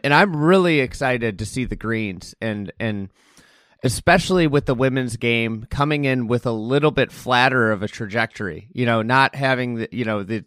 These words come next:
the high, the towering high spinning wedge. They still hit towering <laughs> high shots and incredible golf shots,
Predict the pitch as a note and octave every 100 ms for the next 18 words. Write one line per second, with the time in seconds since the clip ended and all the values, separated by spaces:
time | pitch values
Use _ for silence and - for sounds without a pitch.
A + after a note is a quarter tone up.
0 | _ F2+ G#2+ G#2+ C3+ B2+ B2+ B2 A#2+ _
1 | _ _ _ - B2 - C3 D3 C#3+ C3+
2 | B2 C3 A#2+ A#2 - B2+ A#2 A2+ G#2+ F#2
3 | C3 D3 - E3 D3 D3+ - _ _ _
4 | - C#3 C#3+ C3+ C3 A2+ B2 A#2+ - -
5 | B2+ A#2 - A#2+ G#2 - A#2+ A2 C#3+ C3+
6 | A2+ A2+ A2+ A#2+ B2+ - A2